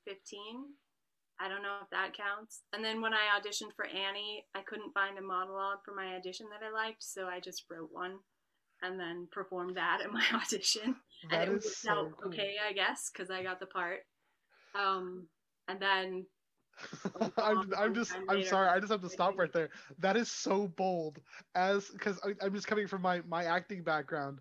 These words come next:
Speaker 2: I was told to never do,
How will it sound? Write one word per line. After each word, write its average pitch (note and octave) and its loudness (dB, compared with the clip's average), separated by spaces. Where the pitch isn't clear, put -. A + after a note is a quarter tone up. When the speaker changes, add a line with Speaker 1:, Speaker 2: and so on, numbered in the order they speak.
Speaker 2:
I F3 4
was A3 0
told E3 -2
to - 2
never F3 0
do, E3+ -2